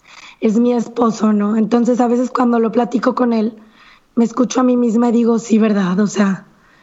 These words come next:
¿de dónde saqué yo esto?". Entonces, creo que una herramienta muy importante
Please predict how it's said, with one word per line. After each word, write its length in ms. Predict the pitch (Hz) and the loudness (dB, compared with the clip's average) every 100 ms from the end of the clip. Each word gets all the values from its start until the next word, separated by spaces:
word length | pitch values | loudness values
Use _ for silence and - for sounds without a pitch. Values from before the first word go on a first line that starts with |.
| - | -2
¿de 120 | 208 | 2
dónde 340 | 208 208 208 | 2 2 2
saqué 340 | 214 262 254 233 | 0 0 0 2
yo 120 | 233 | 2
esto?". 540 | 233 - - 190 156 - - - - - | 0 -4 -2 -2 -4 -12 -20 -20 -20 -10
Entonces, 640 | 262 196 240 226 247 - - - - - _ _ - | -6 0 2 2 0 -2 -12 -20 -20 -20 _ _ -4
creo 240 | 254 247 | 0 0
que 100 | - | 0
una 520 | 277 277 269 269 - - - | 0 2 0 -2 -10 -8 -2
herramienta 580 | 240 240 240 233 226 - | 0 0 0 -2 -4 -2
muy 560 | 240 240 247 240 226 - - _ _ - | 0 2 2 0 -2 -8 -20 _ _ -2
importante 1040 | 254 202 262 247 262 247 226 - 233 226 | 0 0 -2 0 0 0 -2 0 0 0